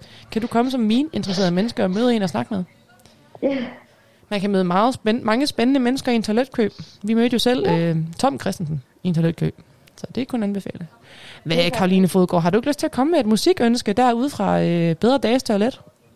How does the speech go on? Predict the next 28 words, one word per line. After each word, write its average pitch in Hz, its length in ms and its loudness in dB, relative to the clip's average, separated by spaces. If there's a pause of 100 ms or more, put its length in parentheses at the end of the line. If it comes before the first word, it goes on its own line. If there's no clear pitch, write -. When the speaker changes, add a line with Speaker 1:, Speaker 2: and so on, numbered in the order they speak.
(1000)
Speaker 2:
Øh, 233 760 0 (1300)
jo, 269 520 -4
da... 208 420 -2
Øh, 202 800 -4 (840)
Speaker 1:
Har 220 100 -8
jeg 202 60 -6
puttet 202 180 -2
dig 202 80 -2
lidt 214 140 0
Speaker 2:
åh, 196 60 -2
Speaker 1:
on 190 60 0
the 196 80 0
Speaker 2:
det - 60 -4
er 220 40 -10 (100)
Speaker 1:
spot 226 120 -6
der? 202 140 2
Speaker 2:
Hvad, 208 280 -6 (160)
hvad 202 120 -4 (920)
fanden 247 400 0
kan 202 140 0
det 202 140 -2
lige 208 200 -6
være? 196 280 -4 (160)
Speaker 1:
Ja. 208 120 -10
Speaker 2:
Hvad 220 120 -8
har 208 120 -10
jeg 185 180 -10
tænkt - 300 -10